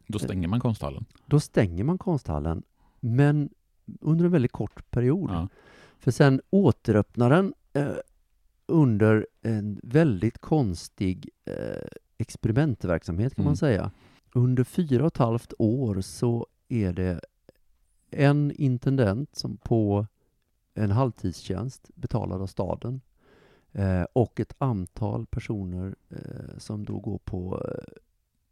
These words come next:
Speaker 2: som timanställda, som ska driva verksamheten helt utan verksamhetsbudget.
Speaker 1: Mm.
Speaker 2: Man ska alltså få in, eh, på intäkter på biljettintäkter och på sponsring. Och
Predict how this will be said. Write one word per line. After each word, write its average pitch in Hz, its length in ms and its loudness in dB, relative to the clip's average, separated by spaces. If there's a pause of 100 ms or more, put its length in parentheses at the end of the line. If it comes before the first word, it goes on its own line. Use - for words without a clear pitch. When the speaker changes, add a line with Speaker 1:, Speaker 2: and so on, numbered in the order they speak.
Speaker 2:
som 95 240 -6
timanställda, - 800 -6 (320)
som 120 220 0
ska - 160 -2
driva 107 720 2
verksamheten 92 640 -2
helt 151 480 -4
utan 87 240 -4
verksamhetsbudget. 92 920 -6 (180)
Speaker 1:
Mm. 87 240 -4 (100)
Speaker 2:
Man 107 160 -2
ska - 160 -6
alltså 104 180 -6
få - 140 -6
in, 107 340 -6 (100)
eh, 113 340 -8
på 95 360 -6 (540)
intäkter 104 500 -6 (140)
på 87 380 -4 (460)
biljettintäkter 104 1080 -4
och - 400 -6
på 98 100 -6
sponsring. 87 800 -4 (640)
Och - 360 -8